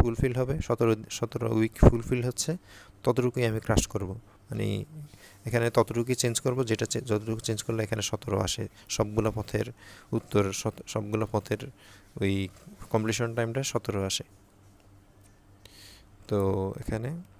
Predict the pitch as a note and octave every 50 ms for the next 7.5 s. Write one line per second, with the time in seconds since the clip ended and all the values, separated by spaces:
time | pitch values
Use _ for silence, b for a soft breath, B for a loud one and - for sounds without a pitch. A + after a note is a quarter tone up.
0 | - - - - - - - - - - - - - - - - - - - -
1 | - - - - - - B2+ A#2 - - B2 C3 B2 A2+ - B2+ A#2+ A#2+ B2 A#2+
2 | - C3+ A#2+ A#2 A2+ - - A#2+ A#2+ A#2+ A#2+ A#2 - - - C3 B2+ C#3+ E3 -
3 | B B B B B B B B B B - - - - G#2+ A2 A2 G#2 A2 A2
4 | G#2+ G#2+ G#2 G#2+ G#2+ A2 G#2+ G#2 G#2 A#2 G#2+ A2 A2 - - A#2+ A2+ - A2+ G#2+
5 | - A2+ G#2 A2 G#2 - - A#2 A2 G#2+ G#2+ G#2+ G#2+ B2+ B2 A2+ A2 G#2+ G#2+ G#2+
6 | G#2+ - - - - D#3+ D3+ C#3 C#3 - - B2 A#2 - - - - A2+ A#2 A#2
7 | A#2+ A#2 A2+ G#2+ G#2+ G#2 - - D#3+